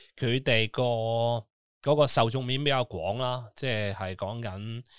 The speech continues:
人口啊，或者係，呃，講嘅語言啊，等等係比較統一啲啦，或者個價值觀係相對上係，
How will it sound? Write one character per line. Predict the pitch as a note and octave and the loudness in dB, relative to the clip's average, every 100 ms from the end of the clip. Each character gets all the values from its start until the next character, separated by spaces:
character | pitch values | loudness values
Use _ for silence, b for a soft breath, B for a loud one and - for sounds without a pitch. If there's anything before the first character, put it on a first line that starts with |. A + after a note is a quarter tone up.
| B B B | B B B
人 | G2+ G2+ | -2 0
口 | G2+ F2+ | 0 0
啊， | B2 B2 A2 G#2+ G#2 G#2+ B2 | 2 4 4 2 0 -4 -6
或 | G2+ G2 | -4 -4
者 | - | -2
係， | A#2+ A2 G#2 F#2+ F#2 F2+ F2 | -4 -2 -2 -2 -2 -4 -6
呃， | G2 F2+ | -6 -6
講 | G2 G2 | -2 -2
嘅 | C3 | -2
語 | F#2+ F#2+ A2+ A2 | -4 -4 -4 -4
言 | E2 | -6
啊， | F2+ F#2+ F#2+ F#2+ _ _ _ | -4 -4 -4 -8 _ _ _
等 | G2+ A#2 | -8 -4
等 | A2+ | -4
係 | G2 | -4
比 | G#2 A2 | -4 -2
較 | G2+ F#2+ - | -2 -2 -4
統 | G#2+ | -4
一 | B2 | -4
啲 | B2+ B2+ | -4 -2
啦， | B2 | -2
或 | G#2+ | -4
者 | B2+ | -2
個 | C3 | -2
價 | - G2 A2+ | 0 0 0
值 | A2+ | -4
觀 | - A#2+ A#2 | -8 -6 -4
係 | G#2+ F#2 | -4 -4
相 | - A2+ A2 | -4 -4 -6
對 | G2+ F#2 F#2 | -6 -8 -12
上 | - G2 F2+ | -10 -8 -6
係， | E2+ F2 | -8 -12